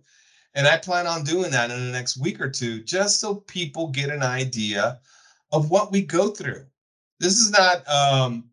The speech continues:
this is not a, a silver bullet or a perfect science. This is a very, uh,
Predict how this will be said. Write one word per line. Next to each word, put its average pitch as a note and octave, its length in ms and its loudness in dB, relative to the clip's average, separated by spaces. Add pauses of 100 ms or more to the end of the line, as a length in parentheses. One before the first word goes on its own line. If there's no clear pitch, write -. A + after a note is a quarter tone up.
this D#3+ 220 0
is F3+ 100 -8
not F3 180 0
a, C#3 220 0
a B2+ 40 -8
silver D#3+ 360 0
bullet D3+ 440 -8
or B2+ 120 -4
a A2 80 -8
perfect D#3 380 -8
science. A#2+ 580 -2 (400)
This E3 300 2
is D3+ 180 -4
a A#2 160 -4 (160)
very, D#3 640 0
uh, G2 500 2